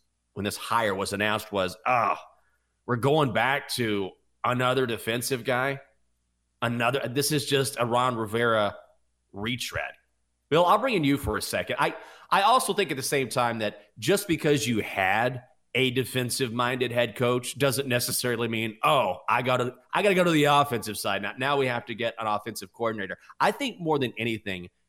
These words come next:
number one is just because you didn't necessarily have a great stint the first time as a head coach, you can be better the second time around. We see that. It takes time. It takes experience. And then secondly,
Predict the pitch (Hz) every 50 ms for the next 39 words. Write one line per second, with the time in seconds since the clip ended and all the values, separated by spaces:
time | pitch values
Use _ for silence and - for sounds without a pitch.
0 | _ _ _ _ _ - 139 180 208 180 151 123 117 127 131 127 123 113 - 98
1 | 98 95 92 98 104 - - _ _ _ _ 98 123 160 160 - - 165 - 156
2 | 143 135 135 131 - 123 117 131 120 113 117 120 120 - 113 107 - - 117 117
3 | 117 110 117 110 95 104 104 110 107 107 - 104 107 98 90 - 110 113 113 110
4 | - - - - 110 107 - - 104 - - - - 175 190 190 180 - - -
5 | - 110 101 92 92 87 85 82 80 90 82 - - - 85 90 90 - - -
6 | - _ _ _ _ - 123 143 127 - 139 139 143 135 123 123 110 98 120 113
7 | 104 92 95 95 104 - - _ _ _ 107 104 - 113 104 101 104 92 - 104
8 | 92 92 90 87 87 87 90 104 120 - - 113 107 107 - 107 98 90 90 107
9 | 110 107 - - 104 98 - - - 98 98 107 113 - - 101 92 - - 92
10 | - - 95 92 95 110 131 143 - - _ _ - _ _ 151 156 160 151 131
11 | - - 185 - - 139 123 120 120 120 -